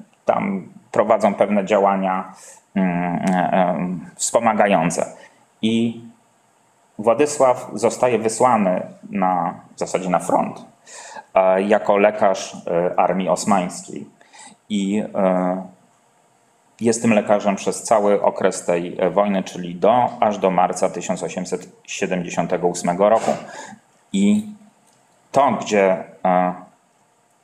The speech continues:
Władysław się znajduje, to jest dzisiejsza okoli-, to jest dzisiejsze miasto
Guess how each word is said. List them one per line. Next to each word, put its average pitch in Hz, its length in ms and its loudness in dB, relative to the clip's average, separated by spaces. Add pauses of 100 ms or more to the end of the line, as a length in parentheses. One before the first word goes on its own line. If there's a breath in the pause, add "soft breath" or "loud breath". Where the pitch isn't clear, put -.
(640)
Władysław 104 460 0
się 98 140 -4
znajduje, 127 520 0
to 139 140 -2
jest 117 160 0
dzisiejsza 113 600 -2 (200 loud breath)
okoli-, 107 580 -2
to 120 120 0
jest 101 120 -2
dzisiejsze 104 400 -4
miasto 98 640 0